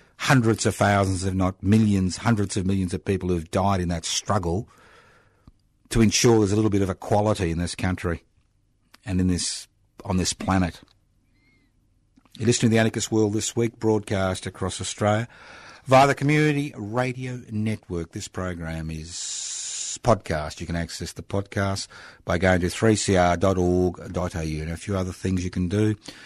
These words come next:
YouTube channel, Public Interest Before Corporate Interest. You can join Public Interest Before Corporate Interest. We're not just a political party, but interested in much more,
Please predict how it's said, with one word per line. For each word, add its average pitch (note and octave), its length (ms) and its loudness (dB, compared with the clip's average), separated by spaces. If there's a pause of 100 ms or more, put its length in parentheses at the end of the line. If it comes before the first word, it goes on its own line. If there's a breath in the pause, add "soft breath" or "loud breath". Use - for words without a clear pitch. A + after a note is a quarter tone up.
(360 loud breath)
YouTube D3 460 6
channel, D3 520 2 (140)
Public B2 260 0
Interest A#2 280 0
Before A#2 300 -2
Corporate B2 380 0
Interest. - 300 -8
You G#2 80 -10
can G#2+ 120 0
join A2+ 240 4
Public A2 360 -4
Interest G#2+ 280 -6
Before A2+ 300 -4
Corporate B2+ 380 0
Interest. - 380 -6
We're G2+ 120 -4
not G#2 120 -4
just - 200 -6
a F#2+ 40 0
political G2+ 440 0
party, A#2 360 2
but F#2 120 -2
interested G2 380 -8
in F#2+ 140 -6 (540 loud breath)
much - 380 -2
more, F#2 480 2